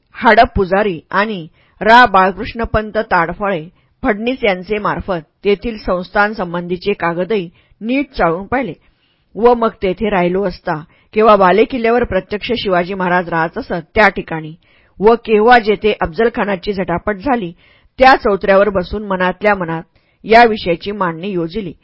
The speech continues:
आणि शेवटी तेथील श्री अंबा भवानीच्या देवळात टिपणे करून काही काही भाग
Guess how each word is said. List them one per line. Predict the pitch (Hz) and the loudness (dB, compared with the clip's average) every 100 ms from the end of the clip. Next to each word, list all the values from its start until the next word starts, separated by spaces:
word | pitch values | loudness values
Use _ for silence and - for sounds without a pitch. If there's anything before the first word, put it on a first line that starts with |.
| _ _ _ - | _ _ _ 2
आणि | 208 277 254 | 4 4 2
शेवटी | - 196 190 208 165 _ _ _ _ _ | -2 -2 -2 -4 -8 _ _ _ _ _
तेथील | 247 226 302 262 175 - _ _ _ | 4 4 4 -2 -2 -10 _ _ _
श्री | - 269 285 - | -6 -4 0 0
अंबा | 196 220 226 | 2 4 4
भवानीच्या | 208 180 185 196 214 208 | 4 2 0 -2 0 0
देवळात | 185 180 185 190 | 2 0 -2 -4
टिपणे | 175 175 180 | -8 -6 -6
करून | 220 190 160 _ - | -4 -6 -10 _ 0
काही | 202 208 277 | 2 4 2
काही | 247 233 | 2 2
भाग | 202 254 180 | 0 -2 -4